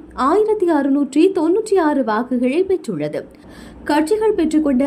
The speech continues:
வாக்குகளின் அடிப்படையில் தேசிய மக்கள் சக்தி ஏழாயிரத்து இருநூற்றி அறுபது வாக்குகளை பெற்றுள்ளது. இலங்கை தமிழரசு கட்சி ஏழாயிரத்தி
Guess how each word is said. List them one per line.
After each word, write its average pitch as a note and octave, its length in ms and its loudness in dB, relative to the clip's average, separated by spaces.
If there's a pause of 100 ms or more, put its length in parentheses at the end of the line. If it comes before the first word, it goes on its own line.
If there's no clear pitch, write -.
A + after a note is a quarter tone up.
(120)
வாக்குகளின் A#3+ 680 -2
அடிப்படையில் A#3+ 680 0
தேசிய C4+ 440 2
மக்கள் G#3 400 -2
சக்தி D#4 340 -4 (500)
ஏழாயிரத்து F#4+ 680 0 (120)
இருநூற்றி D4+ 440 0
அறுபது B3+ 440 0
வாக்குகளை B3 540 -2
பெற்றுள்ளது. G#3 540 -6 (160)
இலங்கை G#3 440 0
தமிழரசு A3+ 560 -2
கட்சி D#4 360 -4 (640)
ஏழாயிரத்தி F4+ 600 0